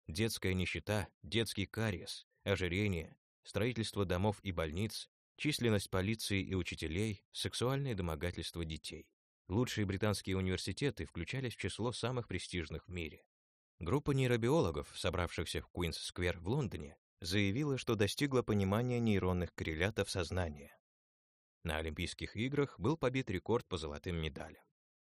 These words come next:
Естественная лесополоса, вересковые пустоши и болотный край исчезали.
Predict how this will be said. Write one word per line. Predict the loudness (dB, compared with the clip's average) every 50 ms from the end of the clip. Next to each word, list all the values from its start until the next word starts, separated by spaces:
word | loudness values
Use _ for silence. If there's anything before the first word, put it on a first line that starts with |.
| _ _ _ _ _ _ _ _ _ _
Естественная | -2 0 0 0 2 0 0 0 0 0 2 2 2
лесополоса, | 2 2 2 0 -2 0 0 0 0 0 0 0 2 2 2 0 -4 _ _ _ _ _ _ _
вересковые | 0 2 2 4 2 0 0 0 2 2 2 2
пустоши | 2 0 -2 -4 -2 -2 -2 -2 0 0 0 -2 -2 _ _ _
и | -4 0
болотный | 2 2 4 4 2 2 0 -4 -2
край | 0 0 0 0 0 -2 -4 -4
исчезали. | -6 -6 -4 -4 -4 -2 -2 -2 -4 -4 -8 -14 -20